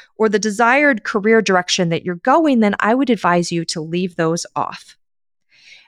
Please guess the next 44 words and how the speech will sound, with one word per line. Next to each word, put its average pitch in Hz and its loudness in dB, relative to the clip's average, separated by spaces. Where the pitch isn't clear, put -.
And 190 4
this 294 2
is 208 0
where 170 4
leaving 214 2
out 220 0
your 160 2
graduation 139 -2
year - -6
helps. - -4
If 233 0
you 302 4
start 359 2
your 392 4
work 294 0
experience 160 0
with 196 -2
the 214 0
job 214 2
that 208 -2
first 311 2
took 254 -2
you 220 4
in 202 6
the 185 4
direction 165 -2
that 139 -4
you're 156 -6
heading, 170 -4
and 226 6
the 240 4
year 285 4
that 415 2
you 339 4
started 254 0
that 185 2
job 165 0
doesn't 240 2
line 214 4
up 180 0
with 180 -4
your 175 -2
graduation 190 2
year, 160 0